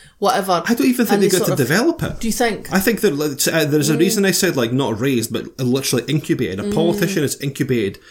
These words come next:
Speaker 2: from, apart with a few notable exceptions, from, like,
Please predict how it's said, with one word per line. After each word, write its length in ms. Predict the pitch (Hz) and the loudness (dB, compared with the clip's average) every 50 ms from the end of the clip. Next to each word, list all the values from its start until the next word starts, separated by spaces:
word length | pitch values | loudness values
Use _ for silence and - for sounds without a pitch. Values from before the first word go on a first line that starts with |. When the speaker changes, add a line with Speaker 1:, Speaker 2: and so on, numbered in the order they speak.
| - - - - _ | -20 -20 -20 -20 _
Speaker 2:
from, 320 | - - 139 131 123 - | -6 -2 -2 -2 -2 -2
apart 320 | - - - 170 - - | -4 -4 -4 -4 -4 -2
with 240 | 147 143 135 - - | -2 -2 -4 -4 -8
a 60 | - | -10
few 180 | - - 185 180 | -6 -2 0 0
notable 420 | 156 147 147 147 117 123 123 110 92 | 0 2 0 0 0 -2 -2 -4 -4
exceptions, 600 | 98 - - 147 151 - - - 117 95 98 - - - - - _ _ | -4 -2 -2 -2 -2 -2 -4 -6 -6 -4 -6 -6 -8 -10 -20 -20 _ _
from, 240 | - - 131 127 117 | -4 -2 0 0 2
like, 240 | 117 117 113 - | 2 0 -2 -4